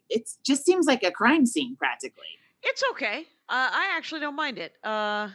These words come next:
Speaker 2: the one thing that Delta is doing, they're, they're almost done with the terminal. Terminal two is almost completely there.
Speaker 1: They're still working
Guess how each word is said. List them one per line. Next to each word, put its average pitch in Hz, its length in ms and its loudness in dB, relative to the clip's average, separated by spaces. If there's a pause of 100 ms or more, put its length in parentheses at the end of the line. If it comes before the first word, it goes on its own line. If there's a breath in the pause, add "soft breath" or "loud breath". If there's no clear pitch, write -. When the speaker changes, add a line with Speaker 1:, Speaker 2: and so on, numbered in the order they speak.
(160)
Speaker 2:
the 233 220 -4
one 339 440 -2
thing 269 460 -8
that 254 160 -8
Delta 240 280 -4
is 180 200 -10
doing, 226 560 -6
they're, 220 180 -6 (420 soft breath)
they're 247 180 -2 (120)
almost 339 580 0
done 196 400 -2 (280)
with 202 140 -12
the 220 80 -8
terminal. 208 600 -6
Terminal 240 380 -4
two 294 540 -2
is 214 120 -8
almost 233 380 -6
completely 269 540 -10
there. 233 260 0
Speaker 1:
They're 415 160 10
still 523 420 6
working 508 280 6